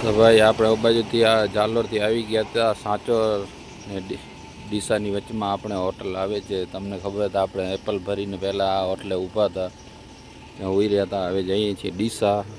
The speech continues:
ડીસાથી લોડ કરવાની છે. તો ભાઈ, આપણે હોટલે ઊભા હતા ને આવું ઝાડ છે, જો તમે મધમાખી જોઈ લો ભાઈ. આ,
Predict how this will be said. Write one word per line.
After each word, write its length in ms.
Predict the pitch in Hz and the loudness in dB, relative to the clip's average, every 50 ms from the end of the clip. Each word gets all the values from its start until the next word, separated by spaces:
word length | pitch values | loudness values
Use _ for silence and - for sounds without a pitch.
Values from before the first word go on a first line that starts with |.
| - - - - - - - - 95 | -18 -18 -20 -20 -20 -20 -20 -10 -6
ડીસાથી 400 | 98 101 - - 110 98 - 107 | -6 -6 -2 0 -2 -2 0 -2
લોડ 220 | 98 98 104 101 | 0 0 0 0
કરવાની 540 | 95 - 104 101 101 104 104 101 101 101 98 | 0 0 0 2 2 2 2 2 0 -2 -2
છે. 200 | 98 101 104 110 - - - - - - - - - - - - - - - - - - - - - - _ _ _ _ - | -2 -4 -4 -6 -10 -16 -20 -20 -20 -18 -18 -18 -20 -20 -20 -20 -20 -20 -20 -20 -20 -20 -20 -20 -20 -20 _ _ _ _ 4
તો 100 | 147 127 | 6 8
ભાઈ, 180 | 143 156 165 | 8 8 8
આપણે 260 | 160 160 156 156 151 | 8 8 8 8 8
હોટલે 320 | 131 135 147 135 151 151 151 | 8 8 6 6 4 4 4
ઊભા 260 | 147 147 147 151 151 | 4 4 4 4 4
હતા 160 | 147 147 139 | 4 4 2
ને 100 | 120 127 | 2 2
આવું 220 | 123 123 120 107 117 | 2 2 2 2 4
ઝાડ 320 | 120 123 131 131 131 131 | 8 8 8 8 8 6
છે, 220 | 127 135 135 131 | 2 2 2 2
જો 200 | 127 131 131 131 | 2 2 0 0
તમે 200 | 123 127 120 113 104 101 | 0 0 0 0 0 0
મધમાખી 560 | 117 135 143 139 135 139 139 135 131 131 123 | 0 2 2 0 2 2 2 2 2 0 -2
જોઈ 260 | 104 117 117 120 117 | 0 0 0 0 0
લો 180 | 107 107 98 92 | 0 0 0 0
ભાઈ. 280 | 101 101 95 92 95 | 0 -2 -2 0 0
આ, 160 | 101 104 107 | 0 0 0